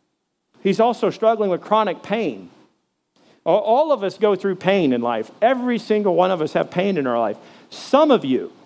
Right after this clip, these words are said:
you have chronic pain. And I, I, I, uh, befriended some folks, uh, through the years and, and kind of learned about their chronic pain.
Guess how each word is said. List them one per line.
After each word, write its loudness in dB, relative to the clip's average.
you 2
have -2
chronic 0
pain. -10
And -6
I, 0
I, -2
I, 0
uh, 0
befriended -2
some -12
folks, -2
uh, 0
through 0
the -4
years 2
and, -2
and 0
kind 0
of -4
learned 0
about 0
their -4
chronic -2
pain. -4